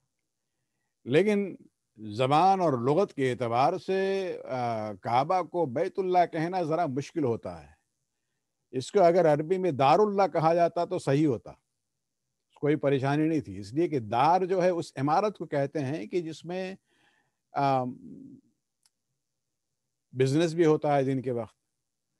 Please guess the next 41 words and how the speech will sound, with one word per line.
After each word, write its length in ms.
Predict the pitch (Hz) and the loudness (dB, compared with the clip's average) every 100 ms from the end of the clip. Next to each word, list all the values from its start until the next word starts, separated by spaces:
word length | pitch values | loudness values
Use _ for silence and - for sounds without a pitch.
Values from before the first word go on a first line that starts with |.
| _ _ _ _ | _ _ _ _
لیکن 380 | 123 151 185 147 | -2 0 0 2
بیت 380 | 151 220 254 170 | 4 4 2 -4
مخصوص 760 | 175 165 - 202 220 226 - - 180 | -4 -4 -6 -4 -4 -4 -8 -6 0
اس 220 | 214 - | 0 0
عمارت 480 | 170 170 180 214 202 | -2 2 2 2 -4
کے 120 | - | -6
لیے 260 | 151 143 131 | -2 0 0
ہے 220 | 120 185 | 0 -2
کہ 160 | 185 165 | -2 -4
جہاں 380 | 131 143 165 165 | -2 -2 -2 -2
لوگ 360 | 143 151 151 | 0 0 0
آئیں 420 | 135 131 143 175 | -2 -2 -2 -4
اور 180 | 147 151 | -4 -4
سوئیں 460 | 127 - 139 156 175 | -6 -6 -4 -2 -2
اور 120 | 151 107 | -4 -2
آرام 440 | 123 135 143 113 | 0 2 0 -2
کریں۔ 200 | 90 85 _ _ _ _ _ _ _ _ _ _ _ _ _ _ _ _ _ _ _ _ _ _ _ | -12 -18 _ _ _ _ _ _ _ _ _ _ _ _ _ _ _ _ _ _ _ _ _ _ _
اور 160 | 131 | 2
اسی 200 | 151 170 | 2 4
لیے 100 | 170 | 4
آپ 160 | 160 143 | 6 4
دیکھیں 280 | 135 135 156 | 0 0 0
گے 100 | 160 | 0
مثلاً 400 | 147 131 139 139 | 0 0 0 0
عربی 360 | 131 127 120 139 | -2 -4 0 0
اور 100 | 127 | 0
اردو 280 | 120 113 127 | -2 -4 -4
میں 240 | 123 117 | -4 -6
دونوں 240 | 104 113 143 | -6 -4 -2
زبانوں 440 | 147 135 139 151 | 0 0 0 -2
میں 280 | 151 135 131 | -2 -2 -4
ہے 120 | 170 | -6
کہ 460 | 160 151 135 120 107 | -6 -4 -4 -6 -8
سیاستہ 560 | - 127 127 135 165 | -4 0 0 -2 -2
جسے 280 | 143 127 123 | -2 -4 -6
ہم 140 | 113 110 | -6 -6
لوگ 100 | 104 | -8
انگلش 480 | 104 104 107 101 | -10 -10 -12 -12
میں 100 | 107 | -14
کہتے 320 | 92 101 95 98 | -12 -14 -12 -16
ہیں، 200 | 82 | -18